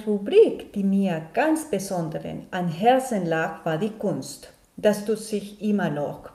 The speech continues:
Und diese Rubrik habe ich für mich kreiert.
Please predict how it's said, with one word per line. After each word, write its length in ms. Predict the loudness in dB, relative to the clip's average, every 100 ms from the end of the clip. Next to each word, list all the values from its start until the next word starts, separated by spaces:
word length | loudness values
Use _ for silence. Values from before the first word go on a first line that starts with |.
| _
Und 360 | -6 -4 -2 0
diese 260 | 2 2
Rubrik 560 | 0 -2 -2 -4 -4 -6
habe 240 | -2 0
ich 360 | -2 -4 -8 -18 -4
für 160 | 0
mich 380 | 2 2 -2 -6
kreiert. 680 | -6 -4 -4 -4 -6 -10